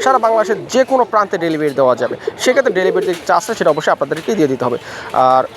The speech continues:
আমার কাছে যতগুলো পেয়ার আছে, আহ, আমি সামনে যতগুলো পেয়ার আপনাদেরকে দেখাবো, প্রত্যেকটা পেয়ার ইনশাআল্লাহ সুস্থ সবল, ডিম বাচ্চা ওকে, এই নিয়ে টেনশন কোনো কারণ নেই। আপনারা নির্দ্বিধায়, নিশ্চিন্তে আপনারা আমার কাছ থেকে কবুতর নিয়ে নিতে পারেন, কারণ আমি বিশ্বস্তর সাথে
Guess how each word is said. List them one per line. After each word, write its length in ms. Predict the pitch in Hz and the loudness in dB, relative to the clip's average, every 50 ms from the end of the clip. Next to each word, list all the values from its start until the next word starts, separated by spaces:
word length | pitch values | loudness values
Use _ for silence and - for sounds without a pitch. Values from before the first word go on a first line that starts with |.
| - - - - - - - - | -18 -20 -20 -20 -20 -20 -6 -2
আমার 280 | 156 160 175 220 302 302 | -2 0 2 2 0 0
কাছে 180 | 285 277 262 | -2 -4 -4
যতগুলো 320 | 220 220 214 - 226 220 220 - | -4 -4 -4 -2 -2 -4 -2 0
পেয়ার 200 | - 214 185 151 | 2 2 2 2
আছে, 220 | 135 127 - - | 2 0 -2 -4
আহ, 360 | 294 339 - - - - - - | -6 -6 -8 -14 -16 -6 -2 0
আমি 260 | 139 143 143 160 165 | 2 2 2 2 0
সামনে 260 | - - 165 165 170 | 0 -2 -2 -2 -2
যতগুলো 360 | 156 160 151 - 190 190 185 | -4 -6 -8 -6 -4 -4 -4
পেয়ার 180 | 175 185 185 165 | -2 0 0 0
আপনাদেরকে 320 | 151 - 156 156 147 156 | 0 0 -4 -4 -4 -2
দেখাবো, 300 | 143 139 135 - 185 240 - | -4 -4 -4 -2 -2 -4 0
প্রত্যেকটা 360 | - 208 190 - 220 208 - 214 | 0 -2 0 0 0 0 0 0
পেয়ার 180 | - 226 214 | 2 2 0
ইনশাআল্লাহ 260 | 220 214 - 220 220 | 0 0 -2 -4 -2
সুস্থ 180 | - 233 - - | -4 -6 -6 -4
সবল, 240 | 220 254 240 247 208 | -2 0 0 2 2
ডিম 140 | 202 202 196 | 0 0 0
বাচ্চা 220 | 208 202 - 202 | 0 0 0 -2
ওকে, 200 | 208 202 - 285 - - - - - - - | -2 -2 -2 -4 -4 -6 -12 -14 -14 -4 0
এই 120 | 170 170 | 0 2
নিয়ে 120 | 170 170 165 | 2 2 2
টেনশন 300 | - 170 151 156 190 190 | 2 0 -2 -2 -2 0
কোনো 160 | 196 208 208 | 0 0 2
কারণ 260 | - 208 208 208 220 | 2 0 0 0 0
নেই। 140 | 247 285 320 - - - - - | -2 -4 -4 -6 -10 -16 -12 -6
আপনারা 280 | - - - - 170 160 | -6 -4 0 2 2 2
নির্দ্বিধায়, 580 | 151 175 254 285 269 - 247 254 202 269 269 247 | 2 0 -2 -2 -2 -2 -2 0 0 0 0 0
নিশ্চিন্তে 760 | 226 208 196 202 247 277 - - - 247 240 220 - 240 233 - - - - | -2 -4 -4 -4 -6 -6 -6 -2 0 0 0 2 2 0 0 0 -6 -4 -4
আপনারা 260 | - 156 - 180 180 | -4 -2 0 0 0
আমার 120 | 165 165 | 0 0
কাছ 100 | 165 170 | -2 -4
থেকে 180 | - 196 180 208 | -4 -4 -2 -2
কবুতর 200 | 196 202 196 214 | -2 -2 -2 -2
নিয়ে 120 | 208 214 | -2 -2
নিতে 220 | 214 214 202 - 254 | -2 -4 -2 -2 0
পারেন, 220 | - 233 254 294 | 2 2 0 2
কারণ 180 | 269 - 233 202 | 0 0 0 0
আমি 180 | 190 190 190 - - - - - - - | 0 0 -2 -4 -6 -12 -18 -16 -14 -6
বিশ্বস্তর 520 | 139 180 220 - - - 285 269 - 277 | -2 -2 -2 -2 0 -2 -2 0 0 -2
সাথে 360 | - - 240 381 480 427 392 | -2 -2 -2 0 -2 -2 -2